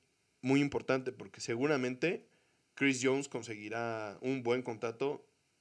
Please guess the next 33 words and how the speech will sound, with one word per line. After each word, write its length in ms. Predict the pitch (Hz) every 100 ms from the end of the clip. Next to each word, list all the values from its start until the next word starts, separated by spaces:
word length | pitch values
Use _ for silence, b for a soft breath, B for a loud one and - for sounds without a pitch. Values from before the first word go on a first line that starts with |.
| _ _
con 360 | - 113 104 87 _ _ _ _ _
varios 520 | 113 123 139 120 107
equipos 520 | 104 123 120 120 - b b b b
fuera 260 | - 117 113
de 80 | 101
los 140 | 95
Chiefs, 340 | - 120 113 -
entonces 480 | 104 113 104 107 -
será 420 | 120 123 135 -
importante. 640 | 123 110 98 - 95 95
Por 180 | 101 139
el 120 | 151
lado 280 | 170 202 185
de 120 | 156
los 400 | 143 139 131 - _ _ _
forty-niners, 720 | - 180 165 175 180 175 165
pues, 260 | - 135 123
qué 140 | -
decir, 460 | 180 156 143 123 - _
la 160 | 123 127
verdad, 400 | 127 151 165 160
un, 300 | 156 147 - -
fue 140 | 175
un 100 | 175
gran 200 | 170 175
juego. 420 | 156 151 156 180 b b b _ -
Críticas 720 | 151 160 165 165 139 117 120
de 1080 | 120 117 113 113 113 113 110 107 101 98 - _ _
Kyle 260 | 143 143 135
Shanahan 720 | - 139 143 131 139 139 - _ _ _ _ _
ha 180 | 135 147
habido 560 | 135 135 131 120 110 107
miles. 640 | 143 165 156 156 156 -